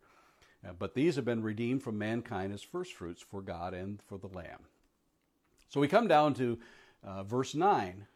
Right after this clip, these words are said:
and ten. "After this, I looked," and so,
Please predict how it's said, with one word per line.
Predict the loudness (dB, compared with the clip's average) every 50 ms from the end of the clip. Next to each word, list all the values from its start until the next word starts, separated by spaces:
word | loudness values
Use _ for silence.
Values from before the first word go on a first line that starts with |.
| _ -20 _ _
and | -8 -6 -6 -4 -2
ten. | 0 0 0 0 -2 -6 -12 _ _ _ _ _ _ _ 2
"After | 4 6 4 4 2 0 -2 0 0
this, | 0 -2 -4 -6 -8 -12 -12 -12 -14 -12 -4 -2
I | 0 0 0
looked," | 2 2 2 2 0 -2 -6 -16 -20 -20 _ -16 -10
and | -6 -4 -2 0 0 0 -2
so, | -4 -4 -2 0 2 4 2 2 0